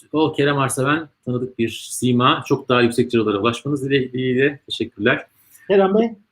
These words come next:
Speaker 1: Ee, evet. Ha, fiyat da üç bin dolar ve şöyle bir şey yapıyoruz. Arkadaşlar ben iki bin on yediden beri bu işi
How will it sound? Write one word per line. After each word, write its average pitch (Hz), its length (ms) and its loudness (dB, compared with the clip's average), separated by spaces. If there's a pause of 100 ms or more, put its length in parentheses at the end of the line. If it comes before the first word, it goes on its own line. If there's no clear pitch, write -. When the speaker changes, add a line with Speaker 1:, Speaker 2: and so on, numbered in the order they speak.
(1300)
Speaker 1:
Ee, 117 60 2 (920)
evet. 127 340 0 (280)
Ha, 135 140 2
fiyat 190 400 4
da 170 100 6
üç 175 200 2
bin 170 120 4
dolar 185 360 6 (440)
ve 170 100 6
şöyle 190 280 6
bir 190 40 6
şey 190 180 6
yapıyoruz. 139 380 2
Arkadaşlar 143 500 -2
ben 143 200 0
iki 147 160 -10
bin 151 60 2
on 156 120 2
yediden 120 380 2
beri 110 300 -2 (140)
bu 117 100 0
işi 123 380 -4